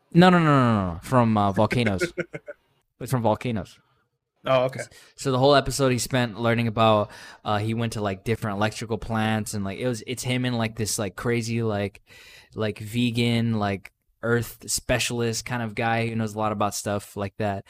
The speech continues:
Speaker 1: And it's super interesting. And the next episode's about water. There's this crazy place in France called, um, the Lady, Lord, Lords of Lady Church.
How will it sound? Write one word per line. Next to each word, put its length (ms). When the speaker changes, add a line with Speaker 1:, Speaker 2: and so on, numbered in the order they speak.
Speaker 1:
And 100
it's 100
super 240
interesting. 540
And 100
the 60
next 220
episode's 340
about 240
water. 420
There's 180
this 120
crazy 360
place 340
in 100
France 480
called, 400
um, 500
the 180
Lady, 680
Lord, 420
Lords 380
of 140
Lady 440
Church. 540